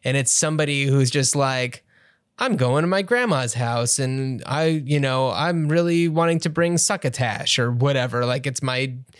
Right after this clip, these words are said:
you know, heritage and blah, blah, blah, blah, blah." And there's some reason for it. So they get out all the ingredients, and for some reason, they're always missing one ingredient.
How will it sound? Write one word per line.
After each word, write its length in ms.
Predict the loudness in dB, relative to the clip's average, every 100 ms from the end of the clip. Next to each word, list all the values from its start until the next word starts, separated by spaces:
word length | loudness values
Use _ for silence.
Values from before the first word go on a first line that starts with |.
| -20 -20 -6
you 80 | -2
know, 100 | 0
heritage 840 | 0 0 0 2 2 2 2 0
and 140 | 0 0
blah, 80 |
blah, 140 | 0 0
blah, 180 | 0 0
blah, 100 | 0
blah." 180 | 0 0
And 100 | 2
there's 180 | 2
some 120 | 0 0
reason 220 | 0 0
for 180 | 0 0
it. 160 | 0
So 500 | 0 2 0 -2 -4 -6 -20 -20 _ _ _ _ _ -8
they 300 | -2 0 0
get 300 | 0 -2 -2
out 220 | -4 -2 0
all 140 | 2
the 120 | 2
ingredients, 540 | 2 2 0 0 0 0
and 100 | 0
for 160 | 0
some 380 | 0 2 0 0
reason, 300 | -2 2 2
they're 160 | 2 2
always 240 | 2 4
missing 460 | 4 2 2 2 2
one 200 | 2 2
ingredient. 680 | 0 0 0 0 -2 -4